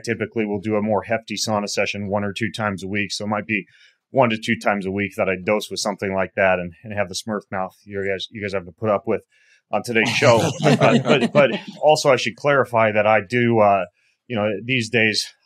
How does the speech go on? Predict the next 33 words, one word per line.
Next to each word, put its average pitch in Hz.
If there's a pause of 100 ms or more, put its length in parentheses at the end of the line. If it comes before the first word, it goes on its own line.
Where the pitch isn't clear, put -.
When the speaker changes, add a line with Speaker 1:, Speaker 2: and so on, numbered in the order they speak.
Speaker 1:
I 113
eat 113
a 101
lot 98
more, 101 (260)
uh, 95 (640)
uh, 95 (220)
wild-caught 113
fish, 110
a 123
more 110
Mediterranean 110
type 101
of 104
approach, 101
work 117
in 107
some 113
organ 107
meats, 101
but 117
I 104
do 117
have 107
a 95
very 95
plant-forward 95
diet. 98
I'm 92
getting 95 (380)
exposed 107
to 95
a, 92